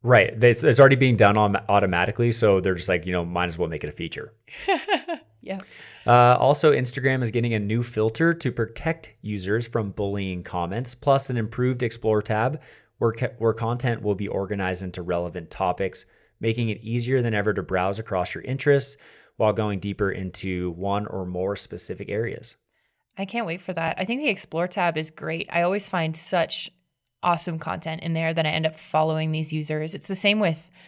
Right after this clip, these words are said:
Speaker 2: following hashtags for me. I end up, like, finding all this new interesting stuff.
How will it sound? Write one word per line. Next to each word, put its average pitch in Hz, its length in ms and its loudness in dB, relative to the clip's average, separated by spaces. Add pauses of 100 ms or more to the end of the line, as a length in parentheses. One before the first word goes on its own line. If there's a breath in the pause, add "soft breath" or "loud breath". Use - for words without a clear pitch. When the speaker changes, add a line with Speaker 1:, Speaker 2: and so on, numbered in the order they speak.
Speaker 2:
following 160 320 4
hashtags - 580 -8
for - 100 -12
me. - 140 -10
I - 100 -4
end 165 160 -4
up, - 80 -8
like, 95 140 -6
finding 160 380 -6
all - 80 -6
this - 180 -8
new 156 140 -6
interesting 156 420 -12
stuff. - 420 -16